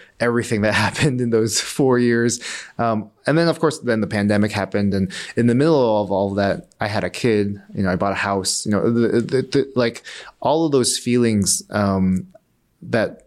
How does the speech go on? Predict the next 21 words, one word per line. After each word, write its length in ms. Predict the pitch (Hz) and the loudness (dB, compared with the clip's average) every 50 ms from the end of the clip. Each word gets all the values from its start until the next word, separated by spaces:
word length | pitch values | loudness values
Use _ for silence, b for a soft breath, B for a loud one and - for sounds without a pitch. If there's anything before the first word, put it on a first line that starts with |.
| - | -4
<laughs> 540 | - - - - - - - - - - - | -2 -2 -2 -2 -4 -6 -10 -14 -12 -8 -8
were 80 | 98 - | -6 -4
very 300 | - - 104 139 135 120 | -2 0 0 0 0 0
strong 420 | - - - 113 104 107 107 104 | -2 -4 -2 -2 -2 -2 -2 -4
feelings 440 | 104 - - 113 110 101 95 92 - B B B B B | -4 -2 0 2 2 2 2 0 -4 B B B B B
definitely 320 | B 127 139 - 175 165 147 | B 0 0 0 -2 -2 -2
made 320 | 123 120 113 110 117 117 | 0 0 2 2 2 2
it 120 | 117 110 - | 2 2 2
into 240 | 98 107 104 120 | 0 0 0 0
different 380 | 95 95 104 95 - 95 90 87 | 0 0 0 0 0 -2 -2 -2
drafts. 480 | 98 101 101 98 92 - - - - - | 0 0 0 0 -2 -4 -4 -6 -6 -4
But 260 | 117 107 98 78 - | -2 -2 -2 0 0
as 380 | - 101 104 107 101 101 - - | -2 -2 -2 -2 -2 -2 -4 -4
time 440 | - - - - 123 123 131 135 127 | -4 -6 -4 -2 -2 -2 0 0 2
went 160 | 120 110 107 | 2 2 2
on 240 | 104 107 104 101 95 | 2 2 2 2 2
and 120 | 87 95 | 2 2
as 200 | 95 95 - - | 0 0 0 0
more 200 | 110 107 110 107 | 2 2 2 2
drafts 340 | 92 - 98 95 98 - - | 0 0 0 -2 0 -2 -2
happened, 440 | - - - - - 92 90 85 | -2 -4 -4 -2 -4 -4 -4 -4